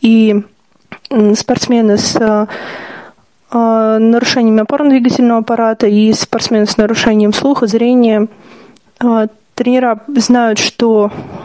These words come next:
с, а, такими спортсменами делать, и выводят их на региональные и федеральные соревнования, что тоже прекрасно. Несколько лет назад одна из спортсменок с, а,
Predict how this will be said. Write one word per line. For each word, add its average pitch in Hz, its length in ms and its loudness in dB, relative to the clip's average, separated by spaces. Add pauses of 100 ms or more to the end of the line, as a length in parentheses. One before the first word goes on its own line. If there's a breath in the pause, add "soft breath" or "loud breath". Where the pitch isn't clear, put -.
(140)
с, - 320 -4
а, 208 280 0
такими 226 320 -2
спортсменами 208 560 0
делать, 247 420 0
и 240 60 2
выводят 220 480 0
их 214 220 0
на 202 360 0 (400 loud breath)
региональные 220 640 0
и - 20 0
федеральные 220 480 0
соревнования, 214 680 0
что 208 320 -2
тоже 202 260 -2
прекрасно. 208 640 -4 (560 loud breath)
Несколько 240 420 -2
лет 233 180 0
назад 240 500 0
одна 214 300 2
из 208 60 -4
спортсменок 233 680 -2
с, - 240 -4
а, 196 400 0